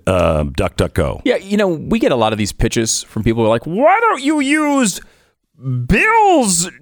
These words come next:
Speaker 2: twitter dot net?" And it's like,
Speaker 1: <laughs>
Speaker 2: "What's bills twitter dot net?" And it's, like, some terrible version of Twitter that, like, four people are on. Uh, and there's, so there's competing products, and I think it's good that there are competing products, but sometimes they don't,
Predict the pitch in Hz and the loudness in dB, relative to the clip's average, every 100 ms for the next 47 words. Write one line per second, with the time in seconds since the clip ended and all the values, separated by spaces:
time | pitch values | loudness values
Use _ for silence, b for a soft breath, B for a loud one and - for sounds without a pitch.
0 | - - 302 339 294 233 180 233 214 - | -8 -2 2 2 2 2 2 2 0 -2
1 | 214 330 427 349 - - - 135 - - | -2 0 0 -2 -4 -8 -2 -4 -2 -4
2 | 156 180 - 151 147 143 165 190 131 156 | -2 0 0 0 0 2 0 0 -2 0
3 | 170 190 175 - 185 175 170 170 156 147 | 2 2 0 -2 0 0 2 0 0 0
4 | 156 139 131 135 123 - 127 - - 127 | 0 0 0 0 0 -2 -2 -2 0 2
5 | 123 117 113 107 117 120 110 113 107 - | 2 2 0 0 0 0 0 -2 -2 0
6 | 123 117 113 113 107 101 110 107 - - | 0 2 2 2 0 0 0 0 -2 -2
7 | 113 110 - 113 143 180 190 190 196 b | 0 2 0 0 2 2 2 0 -4 b
8 | b b b - 131 123 - - 160 156 | b b b -2 2 0 -2 -2 0 0
9 | 170 214 208 233 226 220 165 143 147 - | 0 0 -2 -2 -2 -2 0 0 0 -2
10 | 131 135 117 - 120 117 101 98 92 98 | -4 -2 -4 -2 -2 0 0 0 2 2
11 | 110 117 120 120 120 127 127 127 - 107 | 0 0 0 0 0 0 0 -2 -2 -2
12 | - 127 123 110 104 101 95 90 | -2 -4 -2 -4 -2 -2 -2 -6